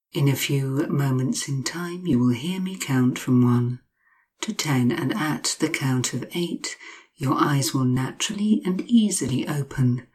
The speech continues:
and at the count of ten, you'll be fully wide awake.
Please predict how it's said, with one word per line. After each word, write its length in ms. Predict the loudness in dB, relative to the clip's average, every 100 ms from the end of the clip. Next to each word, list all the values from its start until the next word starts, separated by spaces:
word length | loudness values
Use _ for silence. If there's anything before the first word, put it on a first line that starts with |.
| -20 -18 -18 -6
and 180 | 0 2
at 140 | 2
the 100 | 0
count 440 | -4 0 2 2 0
of 160 | -4
ten, 280 | -2 0 4
you'll 140 | 4 4
be 140 | 2
fully 580 | 0 0 4 4 2 -4 -16 -20 _
wide 500 | -2 -2 -2 -4 -6 -2
awake. 560 | -2 -2 -6 -8 -12